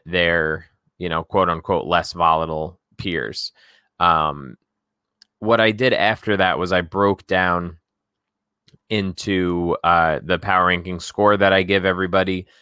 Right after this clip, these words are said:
throughout, uh, throughout the field each week.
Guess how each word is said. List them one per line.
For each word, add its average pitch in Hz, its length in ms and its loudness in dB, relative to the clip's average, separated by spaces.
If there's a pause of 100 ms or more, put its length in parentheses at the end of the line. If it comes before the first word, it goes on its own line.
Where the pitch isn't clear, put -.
(460)
throughout, 90 640 2 (260)
uh, 85 460 0
throughout 92 260 -2
the 95 80 -8
field 127 400 -2
each 117 300 -6
week. 117 400 -8